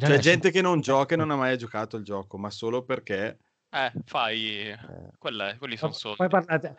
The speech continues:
Speaker 1: parlate dei videogiochi, insomma, la speculazione. Vedete qua che cazzo hanno fatto?
Speaker 3: <laughs> Eh.
Speaker 1: Raga, nel,
Speaker 2: Bitcoin.
Speaker 1: nel giro di, nel giro di quindici anni, cioè, è arrivato veramente
Speaker 3: Qualcosa
Speaker 1: da
Speaker 3: in più. <laughs> Oh, il Black Lotus non lo devi neanche dichiarare,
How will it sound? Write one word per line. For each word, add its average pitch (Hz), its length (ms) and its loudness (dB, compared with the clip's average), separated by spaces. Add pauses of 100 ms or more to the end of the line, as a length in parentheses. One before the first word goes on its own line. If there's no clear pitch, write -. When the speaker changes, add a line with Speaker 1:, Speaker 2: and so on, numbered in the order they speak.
(140)
Speaker 1:
parlate 147 400 4
dei 147 100 6
videogiochi, 139 680 4
insomma, 131 340 2
la 120 40 4
speculazione. 123 640 2
Vedete 156 260 6
qua 143 220 6
che 113 80 -10
cazzo 147 360 -2
hanno 123 200 0
fatto? 147 80 4
Speaker 3:
<laughs> 151 100 6
Eh. 135 40 0 (340)
Speaker 1:
Raga, 175 200 -2
nel, 156 120 2
Speaker 2:
Bitcoin. 107 320 -2
Speaker 1:
nel 110 80 0
giro 107 180 4
di, 101 60 -6 (320)
nel 156 160 2
giro 156 220 8
di 147 100 6
quindici 185 600 0
anni, 120 460 4
cioè, 123 260 2 (1160)
è - 140 2
arrivato 156 500 6
veramente 170 400 8
Speaker 3:
Qualcosa 139 140 8
Speaker 1:
da - 20 6
Speaker 3:
in 190 80 -4
più. - 180 -20 (380)
<laughs> - 280 -6 (240)
Oh, 285 80 2
il 185 60 0
Black 202 200 2
Lotus 233 280 4
non 139 120 -6
lo 139 40 -4
devi 143 160 -2
neanche 147 220 -2
dichiarare, 113 840 -4